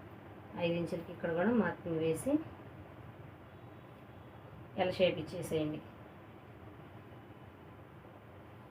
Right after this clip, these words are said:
ఇలా ఎల్ షేప్ ఇచ్చేసి ఇక్కడ ఒకటిన్నర, ఒకటిన్నరకి ఇట్లా రౌండ్గా మార్కింగ్ వేసుకోండి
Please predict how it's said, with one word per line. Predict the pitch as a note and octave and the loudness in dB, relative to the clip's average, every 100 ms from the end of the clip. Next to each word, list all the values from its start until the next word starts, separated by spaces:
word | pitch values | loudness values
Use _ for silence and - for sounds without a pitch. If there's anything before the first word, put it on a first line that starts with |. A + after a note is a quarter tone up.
| - - - - - - - - | -14 -14 -14 -12 -12 -12 -14 -10
ఇలా | - F3 | -4 0
ఎల్ | E3+ E3 | 0 2
షేప్ | F3+ - - | 0 0 -6
ఇచ్చేసి | - E3 - C4+ D#4 - - - - - - - - - - - | -2 0 4 4 4 0 -12 -14 -14 -14 -14 -14 -14 -16 -14 -8
ఇక్కడ | - D#3+ D#3 - - - - - | -2 -2 -2 -8 -14 -14 -14 -10
ఒకటిన్నర, | F3 F3+ E3 D#3+ D#3 - - - - - - - - - - - - - - - - - - - - | -2 2 4 4 2 -2 -8 -12 -12 -14 -12 -14 -14 -14 -14 -14 -16 -16 -14 -14 -14 -14 -14 -10 -6
ఒకటిన్నరకి | E3 F3 F3 F3+ - - D#4 G3 | -2 2 4 2 0 0 2 4
ఇట్లా | F#3+ F3 | 4 6
రౌండ్గా | F3 F3 E3+ D#3+ - - - - - - - - - - F3 | 6 4 2 2 0 -6 -14 -14 -16 -16 -14 -14 -14 -6 0
మార్కింగ్ | F3 - E3 E3 | 0 0 2 2
వేసుకోండి | D#3+ - E3+ D#3+ D#3+ | 2 0 0 2 0